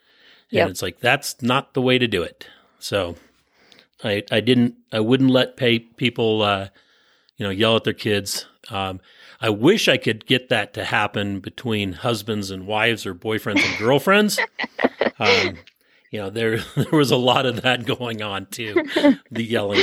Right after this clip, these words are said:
Speaker 1: But, you know, that's, they're adults; they can figure that out.
Speaker 2: Yep.
Speaker 1: So let's talk, uh, some more about, you know, the racing when you, when you finally got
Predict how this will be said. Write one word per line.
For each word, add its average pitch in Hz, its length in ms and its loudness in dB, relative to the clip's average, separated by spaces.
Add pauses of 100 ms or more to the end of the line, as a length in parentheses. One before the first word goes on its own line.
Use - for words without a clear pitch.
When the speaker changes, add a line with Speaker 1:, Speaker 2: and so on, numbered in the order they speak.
(140)
Speaker 1:
But, 98 220 -4
you 107 80 -4
know, 104 120 -2
that's, 104 360 -6 (300)
they're 139 160 4
adults; 107 340 2
they 113 140 0
can 110 120 -4
figure 98 300 -4
that 95 220 0
out. 90 240 -4 (480)
Speaker 2:
Yep. 196 260 2 (1500)
Speaker 1:
So 170 320 2 (240)
let's 170 380 2
talk, 185 360 0 (160)
uh, 170 380 4 (100)
some 151 280 0
more 156 280 6
about, 143 440 4 (340)
you 131 100 0
know, 120 140 0
the 117 120 -4
racing 135 440 2
when 117 140 4
you, 117 220 2 (200)
when 117 180 0
you 113 60 0
finally 131 360 2
got 127 280 2